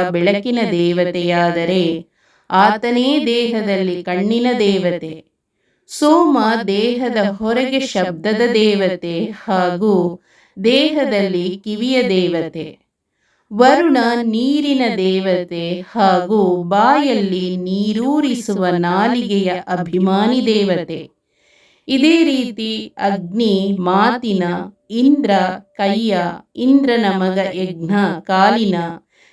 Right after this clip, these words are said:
ಯಮ ಮಲಮೂತ್ರ ವಿಸರ್ಜನಾಂಗದ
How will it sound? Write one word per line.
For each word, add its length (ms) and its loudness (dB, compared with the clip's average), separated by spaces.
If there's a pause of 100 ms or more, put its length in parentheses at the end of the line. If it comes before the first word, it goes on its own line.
ಯಮ 320 2 (440)
ಮಲಮೂತ್ರ 840 0
ವಿಸರ್ಜನಾಂಗದ 1200 0